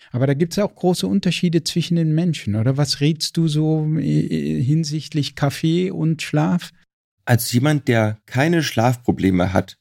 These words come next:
Speaker 2: der darf von mir aus seinen Kaffeekonsum beibehalten. Das ist sogar neuroproduktiv. Also es ist nicht ungesund, Kaffee zu trinken. Wir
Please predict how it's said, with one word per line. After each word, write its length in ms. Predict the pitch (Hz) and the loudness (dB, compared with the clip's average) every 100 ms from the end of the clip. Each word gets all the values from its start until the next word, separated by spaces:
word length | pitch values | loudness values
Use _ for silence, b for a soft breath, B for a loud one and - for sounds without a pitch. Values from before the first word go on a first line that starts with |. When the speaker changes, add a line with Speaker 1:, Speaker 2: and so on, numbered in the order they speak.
| _ _ _ - | _ _ _ 0
Speaker 2:
der 140 | 113 | 2
darf 260 | 110 123 123 | 2 0 2
von 180 | 113 | 0
mir 240 | 113 139 147 | 2 2 2
aus 520 | 131 135 127 - - _ _ - | 2 0 -2 -10 -14 _ _ -10
seinen 400 | - 113 120 120 | 0 2 2 0
Kaffeekonsum 880 | 139 143 139 - 120 127 135 131 117 | -2 0 0 2 2 2 0 0 0
beibehalten. 720 | 113 147 131 117 127 147 120 | 0 2 2 2 2 2 0
Das 160 | 107 | 0
ist 180 | - 160 | 0 0
sogar 220 | - 143 | 0 2
neuroproduktiv. 960 | 127 131 139 127 - 175 - - 95 - | 2 2 0 0 0 0 0 2 0 2
Also 160 | 101 98 | -2 -2
es 80 | 98 | 0
ist 300 | 156 - 156 | 0 2 0
nicht 320 | 170 - - | 0 0 0
ungesund, 580 | 151 170 156 151 143 - | 0 2 0 0 -2 -2
Kaffee 380 | 110 120 160 | 0 0 0
zu 160 | 156 156 | 0 -2
trinken. 500 | - 160 156 160 156 | 0 0 0 2 0
Wir 440 | 127 131 143 147 | 2 2 2 -2